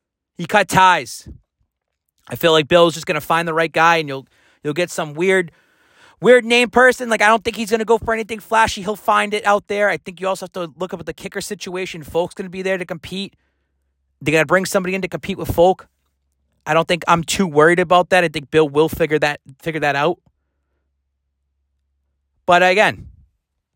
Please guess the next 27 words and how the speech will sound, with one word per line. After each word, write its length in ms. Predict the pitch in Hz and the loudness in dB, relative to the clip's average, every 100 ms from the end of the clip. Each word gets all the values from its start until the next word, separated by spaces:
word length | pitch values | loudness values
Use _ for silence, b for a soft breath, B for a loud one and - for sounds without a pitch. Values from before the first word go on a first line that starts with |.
| _ _ 160 | _ _ -12
you 160 | 160 | -4
have 260 | 160 185 165 | 0 0 0
know 220 | 170 202 | 2 4
that, 160 | 202 - | 4 -2
you 280 | 165 147 165 | -8 -6 -4
know 240 | 165 185 | 2 4
that 160 | 202 185 | 4 0
your 100 | 175 | 2
offense 420 | 180 190 185 - | 2 2 -2 -6
needs 140 | 185 - | -10 -10
to 60 | |
be 80 | 160 | -8
worked 300 | 147 185 - | -4 -2 2
at. 240 | 196 202 - _ _ _ _ _ _ _ _ _ _ _ _ _ _ _ _ _ _ _ _ | 2 2 -2 _ _ _ _ _ _ _ _ _ _ _ _ _ _ _ _ _ _ _ _
They're 100 | 165 | -2
doing 320 | 151 160 127 | 0 0 -2
it. 100 | 104 _ _ _ _ _ - | -6 _ _ _ _ _ 0
Be 160 | 202 | 2
patient, 420 | 202 214 214 165 | 4 4 2 -4
people. 440 | 143 143 - 95 - _ _ _ _ _ _ _ _ - 143 | -10 -10 -10 -14 -16 _ _ _ _ _ _ _ _ -20 -2
Give 300 | 175 208 185 | 2 4 2
it 220 | 185 196 | -2 -2
time. 520 | - 180 151 107 98 - _ _ _ _ _ _ _ _ _ _ _ _ _ _ _ _ - | -2 -2 -2 -4 -10 -16 _ _ _ _ _ _ _ _ _ _ _ _ _ _ _ _ 0
I 120 | 165 | 2
wanna 260 | 190 262 277 | 4 2 4
talk 320 | 226 214 196 | 2 2 2
about 320 | 180 165 - | 4 4 2